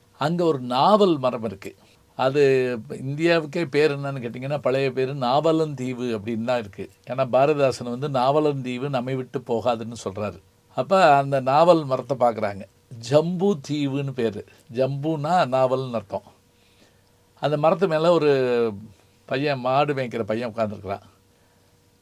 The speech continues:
இவரை பார்த்த உடனே அவன் என்ன பண்ணான், மேல இருந்து, "பாட்டி, ரொம்ப களைப்பா வர்ற மாதிரி இருக்கு, ஆ, ஏதாவது ப-, பழங்களை வேணுமா?" அப்படின்னு கேட்டான். அந்த அம்மாவுக்கு அந்த மரம் நிறைய பழத்தை பார்த்த உடனே,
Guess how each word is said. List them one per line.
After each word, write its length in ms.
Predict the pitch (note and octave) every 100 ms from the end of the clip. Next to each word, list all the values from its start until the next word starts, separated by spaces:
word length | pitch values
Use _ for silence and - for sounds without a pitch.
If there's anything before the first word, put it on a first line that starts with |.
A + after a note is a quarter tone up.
| _
இவரை 460 | C3+ C#3 C#3 C3+ C3+
பார்த்த 340 | C#3+ C#3+ C#3+
உடனே 640 | C3 C#3+ E3+ C3+ A#2 G#2 G#2 - _ _ _
அவன் 460 | - - C3+ C#3+ C#3+
என்ன 180 | D3+ C3+
பண்ணான், 220 | D3 D3
மேல 160 | C3+
இருந்து, 600 | C#3+ A#2+ C3 C#3 A#2+ G#2 G#2 _
"பாட்டி, 540 | - C#3 C#3+ D#3+ F3 C3+ _ _ _ -
ரொம்ப 200 | A#2+ C#3+
களைப்பா 400 | C3+ C3+ C3+ D3
வர்ற 220 | C#3 C3
மாதிரி 200 | C3 B2+
இருக்கு, 340 | A#2+ A#2+ A#2 - _ _ _ A#2+
ஆ, 200 | A#2+ A#2+
ஏதாவது 480 | A#2 A2 C#3+ D3
ப-, 260 | - B2+ B2
பழங்களை 560 | A2 B2 C3+ C#3 C3 B2
வேணுமா?" 380 | B2 C3 A2+ - -
அப்படின்னு 240 | A2+ G#2+
கேட்டான். 340 | G#2+ G2 G2+ - - _ _ _ _ _ _ _ _
அந்த 180 | B2+ D#3
அம்மாவுக்கு 380 | D#3+ D#3 D3+ D#3+
அந்த 160 | D3+
மரம் 340 | C3+ B2 C3+ C#3+
நிறைய 260 | C#3+ C#3+
பழத்தை 360 | C3 B2+ C3 C3
பார்த்த 260 | A#2 G#2+ A2+
உடனே, 220 | A#2